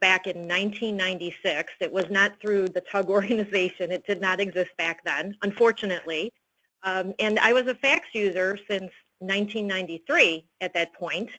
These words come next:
And in nineteen ninety-six, I learned about a little thing called Y two K.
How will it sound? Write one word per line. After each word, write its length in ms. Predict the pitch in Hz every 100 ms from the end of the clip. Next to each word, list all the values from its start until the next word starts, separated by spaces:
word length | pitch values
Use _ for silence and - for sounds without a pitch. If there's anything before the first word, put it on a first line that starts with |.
| -
And 720 | - 175 - - 240 247 247 240
in 160 | 233
nineteen 340 | 262 330 - 320
ninety-six, 580 | 285 254 247 339 311 -
I 120 | 208
learned 240 | 226 240
about 240 | 233 214 208
a 40 |
little 300 | 208 240 240
thing 280 | 240 226 214
called 280 | 214 202 180
Y 280 | 196 208
two 240 | 226 - 233
K. 400 | - 247 330